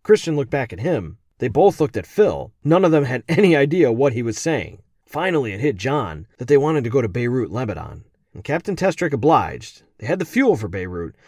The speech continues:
and it put them very close to Tel Aviv. The hijackers, who would later be identified as Muhammad Ali Hamadi and Hazan Iz al-Din, with their destination finally set, decided that they wanted to know exactly who was on board this plane that they now controlled.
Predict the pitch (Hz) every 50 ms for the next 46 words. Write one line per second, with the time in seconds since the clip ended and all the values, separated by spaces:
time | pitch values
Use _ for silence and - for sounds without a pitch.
0 | _ _ _ - 123 123 - - 165 131 135 120 107 92 98 117 151 151 127 113
1 | - - 123 113 - - 98 - 117 104 92 85 85 90 - - 76 - _ _
2 | _ _ _ _ _ _ _ - 214 - - 202 233 202 226 247 240 208 - 233
3 | 226 196 - - - 151 147 180 175 170 170 170 170 - - 160 151 143 151 160
4 | 190 226 214 202 208 185 160 143 143 139 139 127 - 135 120 117 107 107 117 120
5 | 120 113 110 123 113 113 151 170 190 220 214 208 139 143 147 143 143 135 131 107
6 | 127 120 117 117 113 104 101 92 90 85 78 - - 135 147 143 147 - - -
7 | 123 151 151 131 143 139 143 151 160 160 165 - - 143 147 147 139 139 127 113
8 | - 113 123 123 101 110 113 107 92 80 71 65 95 - _ _ _ - 156 160
9 | 151 147 156 147 147 147 135 120 175 180 165 - - 196 185 175 - 165 151 -
10 | - 139 147 147 151 151 143 - - - 98 85 80 - - 101 - - 147 170
11 | 185 196 160 156 143 135 123 - - 127 151 196 214 214 190 156 135 131 127 123
12 | 120 117 113 110 104 - 101 101 - - 120 113 123 127 - 123 123 110 107 107
13 | 104 98 98 101 98 95 90 98 92 90 80 80 82 - - - 101 90 85 80
14 | 76 - 98 95 92 87 82 80 - 65 - - 87 90 82 71 60 - - -